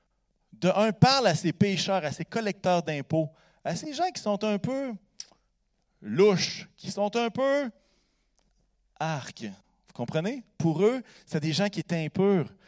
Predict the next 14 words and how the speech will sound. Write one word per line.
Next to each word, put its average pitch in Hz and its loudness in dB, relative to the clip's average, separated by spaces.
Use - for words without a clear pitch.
Et - 4
Jésus 226 4
va, 156 8
va 151 4
répondre 226 4
avec 180 6
cette 185 0
parabole-là 190 8
parce 180 4
que 247 2
les, 170 0
justement, 214 2
les 247 2
pharisiens 175 2